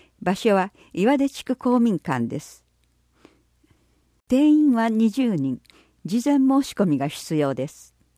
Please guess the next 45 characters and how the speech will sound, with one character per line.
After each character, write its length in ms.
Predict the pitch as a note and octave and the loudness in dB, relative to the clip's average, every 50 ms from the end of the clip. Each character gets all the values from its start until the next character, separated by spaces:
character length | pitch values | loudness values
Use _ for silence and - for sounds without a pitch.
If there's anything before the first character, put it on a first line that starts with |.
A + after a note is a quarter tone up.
| _ _ _ _ _ _ _ _ _ _ _ _ _ _ _ - | _ _ _ _ _ _ _ _ _ _ _ _ _ _ _ -8
内 300 | E3+ F#3 A3 B3+ C#4 C#4 | -4 -2 0 2 4 4
容 200 | C4 B3 A3+ A3+ | 2 2 2 2
は 220 | A3 G3+ F#3 G#3 _ _ _ _ _ - - | 0 0 -2 -4 _ _ _ _ _ -14 -6
自 140 | D#3 G3+ | -6 -6
宅 280 | - - D4 D4 - C#4+ | -2 -2 -4 -4 -4 -4
で 140 | A#3 C4+ C4 | -2 -2 0
で 160 | A3 B3+ A#3+ | 0 -2 -2
き 140 | - B3 G#3 | -2 -4 -2
る 160 | F#3+ - - | -2 -2 -2
運 240 | - F3 F3 F#3 F3+ | -4 -4 -2 -2 -2
動 180 | D#3+ D#3+ D#3 D3 | -2 -2 -2 -2
で、 220 | C#3+ D3 D3 D3 _ _ _ _ _ _ _ _ _ _ - | -4 -4 -6 -8 _ _ _ _ _ _ _ _ _ _ 0
イ 140 | A#3+ C4+ | 2 2
ン 140 | C#4+ D4 C4+ | 2 2 0
ボ 220 | - - B3 B3 G#3 | 0 2 2 2 2
デ 100 | F#3 D#3+ | 2 0
ィ、 220 | C3 B2 - - _ _ _ _ _ _ _ _ _ _ | -2 -2 -6 -12 _ _ _ _ _ _ _ _ _ _
高 220 | _ - C#4+ D#4 | _ -4 -4 -4
精 320 | D#4+ - - D4 C#4 A#3 E3+ | -4 -4 0 2 2 2 2
度 100 | D3 C#3+ | 2 0
な 160 | C#3+ C3+ C#3 | 0 0 -2
体 280 | _ - A#3 C4 C4+ - | _ -4 -2 -2 -2 -4
成 300 | - - C4+ A3+ G3+ E3 | -4 -4 -2 -2 -2 -2
分 260 | D3+ C#3 C3 B2 A#2 | -2 -2 -2 -2 -2
分 180 | - G3 C4 | 0 2 2
析 260 | C#4 - - B3 - - | 2 2 0 -8 -8 -8
装 240 | - - - G3 | -12 -4 -4 -4
置 300 | F3 E3+ _ - D#3+ - - | -4 -4 _ -10 -10 -10 -10
測 300 | - - G#3+ - - - | -6 -6 -6 -6 -6 -6
定 180 | - C#4 C4+ | -4 -2 -2
体 240 | - - C#4 C4 A#3 | -2 -2 -2 -4 -2
験 240 | - - F3 C3 B2+ | -2 0 0 0 0
も 120 | B2+ B2+ | 0 -2
あ 60 | B2+ B2+ | -2 -4
り 120 | C3 B2+ | -4 -4
ま 160 | A#2+ A#2+ C3+ | -4 -6 -6
す。 160 | - _ _ _ _ _ _ _ _ _ _ _ _ _ _ _ _ _ _ _ _ _ _ _ _ _ _ _ _ _ _ _ _ - | -8 _ _ _ _ _ _ _ _ _ _ _ _ _ _ _ _ _ _ _ _ _ _ _ _ _ _ _ _ _ _ _ _ -4
特 200 | B3 C4+ - - | -4 -4 -4 -2
定 200 | - D#4 D#4 D4 | -2 0 0 0
健 240 | - - D#4 D#4 - | 2 2 2 2 2
診 280 | - - F3+ E3 D3+ C#3+ | 2 -2 -2 0 0 0
を 80 | C#3 D3 | -2 -2
受 160 | D#3 - C#3 | -2 -4 -4
け 20 | |
て、 220 | - C3 C3+ C3+ | -2 -4 -8 -8